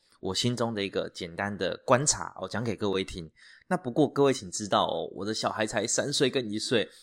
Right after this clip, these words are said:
一岁那个看到钱只会把它吃下去哦，<laughs>三岁那个就只会很开心的拿这个钱说，“啊，这是十块，这是一块。”然后就是很开心的做一些，毕竟还很小嘛，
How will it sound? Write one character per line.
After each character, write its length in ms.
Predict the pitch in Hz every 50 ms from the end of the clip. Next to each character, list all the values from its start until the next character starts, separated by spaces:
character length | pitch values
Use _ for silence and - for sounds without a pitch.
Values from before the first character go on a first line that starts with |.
| _ _
一 100 | - 131
岁 180 | 131 - 170 147
那 80 | 143 151
个 80 | 139
看 200 | 120 - 147 143
到 120 | 139 139 131
钱 200 | - - 104 104
只 60 | 104
会 40 | 107
把 120 | 104 98
它 100 | 90 101
吃 240 | 110 - - 107 104
下 180 | 104 117 98 92
去 220 | 92 - 107 95
哦， 160 | 87 82 - - - -
<laughs> 120 | - -
三 260 | - - - - 175
岁 160 | 147 156 156 156
那 140 | 139 139 135
个 220 | 113 113 98 - - - _ _ _
就 100 | - 151
只 160 | 143 - 117
会 80 | 107 127
很 280 | 135 - - 135 101
开 240 | 90 - - 117 113
心 240 | 117 - 113 107 107
的 160 | 104 95 90
拿 200 | 92 95 90 90
这 120 | 92 110 101
个 100 | 107 104
钱 180 | - 90 82
说 120 | 92 107 -
，“啊， 60 | - -
这 120 | 208 220
是 100 | 214 214
十 180 | 190 - - 143
块， 360 | 156 - - - - - - -
这 140 | 147 156 165
是 160 | 170 175 151
一 60 | 143
块。” 420 | 135 - - - 52 - - - - - - - - - -
然 140 | _ - 98
后 100 | 110 120
就 140 | 117 104 120
是 180 | 117 123 123 113
很 240 | 110 107 104 113
开 160 | 107 - 131 131
心 160 | 123 127 131
的 120 | 123 113
做 180 | - 120 117 117
一 40 | 117
些， 300 | - 120 110 110 113 110 - _ - - _ -
毕 80 | 139
竟 140 | 120 135 123
还 100 | 104 107
很 220 | 104 - 98 104 117
小 220 | - - - -
嘛， 80 | 50